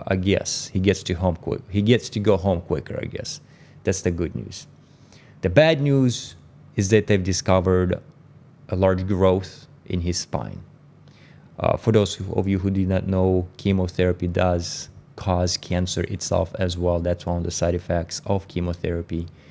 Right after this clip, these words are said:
And I guess that's the side effect. Whatever growth was there was very tiny, and they did not notice it before. And now they're like, "Oh my God, this thing is, this thing is spreading."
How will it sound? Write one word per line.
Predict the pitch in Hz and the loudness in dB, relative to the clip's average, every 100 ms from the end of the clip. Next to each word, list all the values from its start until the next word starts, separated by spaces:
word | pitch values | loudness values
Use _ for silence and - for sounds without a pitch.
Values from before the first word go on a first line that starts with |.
| - - - - - - - - - - - - | -20 -20 -20 -20 -20 -20 -20 -20 -20 -20 -16 -6
And | 87 | -2
I | 92 | 0
guess | 92 92 90 - - - - - - - - - - - - - - - - - - | 2 2 2 -4 -8 -12 -20 -20 -20 -20 -20 -20 -20 -20 -20 -20 -20 -20 -20 -14 -4
that's | 85 - | -4 -2
the | 90 | -4
side | 92 101 | 0 2
effect. | 95 82 82 - | 0 -2 -4 -6
Whatever | 98 92 90 87 | -2 2 2 2
growth | 87 92 92 90 | 0 2 2 0
was | 87 85 | -4 -4
there | 90 90 | 0 0
was | 85 82 | 0 -2
very | 95 113 | 0 0
tiny, | 113 98 101 101 92 | 0 0 0 0 0
and | 87 | -2
they | 90 | -2
did | 90 | 0
not | 87 - | -2 -2
notice | 95 95 - | 0 0 -2
it | 87 | -4
before. | 87 - 95 92 | -4 0 0 0
And | 85 | 0
now | 87 90 87 | 0 0 0
they're | 87 | 0
like, | 87 82 85 | 0 -2 -4
"Oh | 87 | -6
my | 90 85 | -4 -2
God, | 85 82 87 - - - - - - - | -2 -4 -6 -12 -20 -20 -20 -20 -20 -10
this | 90 - | -6 -2
thing | 87 87 | 0 0
is, | 85 85 - - - - - - - - | 0 -4 -10 -16 -20 -20 -20 -20 -20 -10
this | - 87 | -6 -4
thing | - 87 | -2 -2
is | 82 | -2
spreading." | - - 98 87 67 | -6 0 2 2 -2